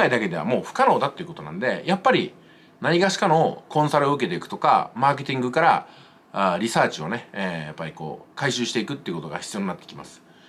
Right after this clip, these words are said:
もちろん、自力で時間をかけて、知恵を使ってリサーチした結果、思うような結果が出ればいいですよ。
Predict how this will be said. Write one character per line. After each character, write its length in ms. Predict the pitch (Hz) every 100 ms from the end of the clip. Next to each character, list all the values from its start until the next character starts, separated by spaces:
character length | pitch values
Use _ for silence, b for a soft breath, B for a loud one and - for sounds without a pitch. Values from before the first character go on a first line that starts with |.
| b
も 120 | 170 196
ち 100 | 233
ろ 100 | 151
ん、 120 | - - - - 120
自 160 | 123
力 200 | 196 202
で 300 | 208 160 - -
時 160 | 120
間 200 | 175 196
を 60 | 139
か 100 | 113
け 80 | 87
て、 320 | 127 101 - - - - -
知 160 | -
恵 60 | 190
を 80 | 123
使 180 | - 98
っ 80 |
て 360 | - 156 123 - -
リ 100 | 139
サ 140 | 139
ー 80 | 175
チ 100 | 165
し 40 | -
た 120 | 160
結 200 | 160 151
果、 280 | 180 139 -
思 240 | 160 196
う 60 | 185
よ 80 | 123
う 20 |
な 100 | 95
結 200 | - 127
果 100 | 147
が 100 | 131
出 100 | 170
れ 60 | 190
ば 120 | 98
い 40 |
い 20 |
で 80 | 73
す 80 | -
よ。 140 | 85